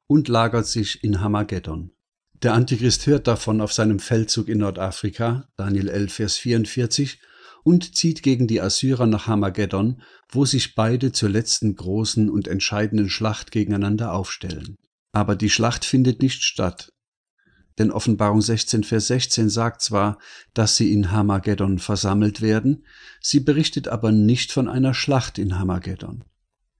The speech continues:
Hingegen sagt Daniel elf, Vers fünfundvierzig, dass der Antichrist bei der Belagerung Jerusalems umkommt, wohingegen Jesaja dreißig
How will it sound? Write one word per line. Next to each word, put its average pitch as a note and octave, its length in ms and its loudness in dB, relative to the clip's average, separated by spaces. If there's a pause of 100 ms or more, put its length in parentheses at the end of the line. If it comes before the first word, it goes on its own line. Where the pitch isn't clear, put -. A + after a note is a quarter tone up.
(420)
Hingegen A2 460 4
sagt G#2 320 -2
Daniel G#2 300 4
elf, G#2 260 0
Vers G2+ 260 -2
fünfundvierzig, G#2+ 1000 -2
dass G#2 200 0
der - 160 0
Antichrist B2 560 0
bei G#2+ 140 0
der G#2 120 0
Belagerung G#2 580 0
Jerusalems A#2 840 2
umkommt, F2 640 -6 (720)
wohingegen A2+ 520 6
Jesaja G2 420 0
dreißig G2 680 -2